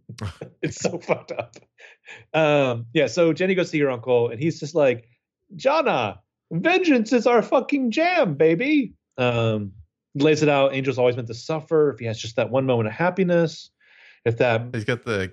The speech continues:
Speaker 2: the great line, "We're not wizards, Yana. We merely play a part."
Speaker 1: Yeah. If that
Speaker 2: Which is, like, a weird
Speaker 1: happiness
Speaker 2: call forward to the musical.
Speaker 1: Yeah. Um, a lot of vengeance stuff. Would have been great if Anya showed up here. But he's like, "If that happiness is stroked out of him,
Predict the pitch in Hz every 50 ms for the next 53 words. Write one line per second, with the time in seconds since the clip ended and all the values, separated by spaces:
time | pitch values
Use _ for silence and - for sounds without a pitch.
0 | _ _ _ - 98 - _ - 101 101 80 78 87 85 82 82 82 85 87 -
1 | _ _ _ _ - 113 123 143 156 160 87 113 139 143 127 131 117 95 80 85
2 | 85 85 85 85 82 - - - - 104 113 120 139 160 170 165 156 147 131 -
3 | _ - 175 180 175 165 - - - _ _ - - - - - _ - - -
4 | 120 107 95 90 - _ - - - - _ - 147 165 151 120 151 165 131 101
5 | - 95 95 104 107 101 95 - - - 107 101 98 - - - 98 92 90 87
6 | 85 87 - - 85 82 82 82 80 85 85 82 - 82 82 95 - _ _ _
7 | _ _ - 147 139 123 113 110 - _ _ _ _ _ _ _ _ _ _ _
8 | _ _ 135 123 123 120 113 110 110 107 104 101 104 _ _ _ _ _ _ _
9 | _ _ _ _ _ _ _ _ _ _ _ _ _ _ - 190 214 226 226 196
10 | 160 175 170 170 185 - - - 175 170 170 - 165 151 143 139 131 135 127 123
11 | 143 123 120 127 120 120 - 120 117 113 117 - 156 156 156 151 151 - _ _
12 | _ - 151 160 147 147 160 147 147 151 - 156 151 127 143 151 147 151 151 151
13 | 147 - 131 117 - - - 151 127 120 120 - 139 170 202 226 226 - 202 202
14 | 202 202 196 196 190